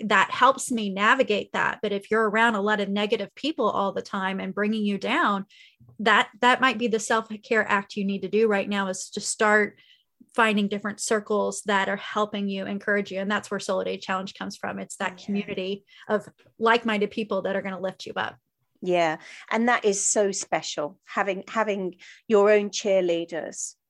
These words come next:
Speaker 2: and, and where you can give and take. That's just fabulous.
Speaker 1: Mm-hmm.
Speaker 2: Holly, it all sounds so amazing.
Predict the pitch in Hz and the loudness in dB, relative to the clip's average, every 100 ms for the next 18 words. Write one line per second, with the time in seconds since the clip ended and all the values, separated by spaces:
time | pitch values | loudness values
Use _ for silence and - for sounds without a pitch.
0 | - 180 175 190 190 185 180 180 180 202 | -10 -8 -8 -6 -6 2 2 0 -6 -8
1 | 185 196 185 165 - 180 - 180 - - | -2 -2 -2 -6 -6 -6 -6 -10 -8 -8
2 | 202 - - 185 185 - 175 165 - - | -8 -10 -8 -6 -6 -8 -10 -10 -10 -14
3 | 277 - - - 202 294 349 320 220 - | -16 -18 -20 -16 2 4 6 4 4 2
4 | - 349 339 320 294 277 - 285 277 269 | 2 -2 0 -2 -2 -2 -2 2 2 2
5 | 294 330 320 196 185 | 0 0 0 -2 -2